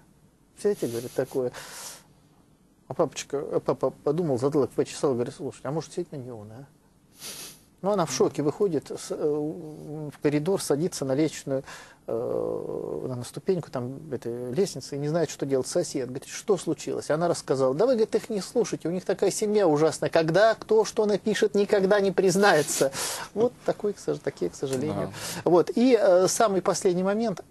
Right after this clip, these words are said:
Speaker 1: о котором я хотел, э, поговорить, Павел Евгеньевич. Ну вот, э, есть,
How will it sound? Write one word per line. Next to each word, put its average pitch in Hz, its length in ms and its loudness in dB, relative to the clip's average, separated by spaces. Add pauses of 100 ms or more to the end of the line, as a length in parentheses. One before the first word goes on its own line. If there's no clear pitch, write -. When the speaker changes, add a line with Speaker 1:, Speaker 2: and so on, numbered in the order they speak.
(140)
Speaker 1:
о 165 100 -2
котором 156 360 0
я 151 140 0
хотел, 127 400 0
э, 123 440 2
поговорить, 120 320 -2 (220)
Павел 131 180 2
Евгеньевич. 110 380 -6
Ну 202 100 0
вот, 240 140 0 (120)
э, 71 1000 -2 (340)
есть, 180 580 -4